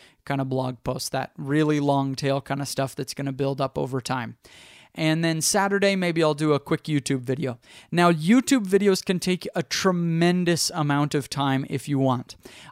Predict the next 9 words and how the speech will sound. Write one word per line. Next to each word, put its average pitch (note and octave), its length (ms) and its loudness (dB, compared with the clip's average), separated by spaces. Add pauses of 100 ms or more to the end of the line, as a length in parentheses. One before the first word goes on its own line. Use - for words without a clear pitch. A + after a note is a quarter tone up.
I, F#3+ 580 2
in F#3 200 2
the E3 80 2
past, F3 540 -2
have D#3+ 200 -2
spent D#3 460 -2
a D3 100 -2
lot C#3+ 760 2
of C#3 220 -4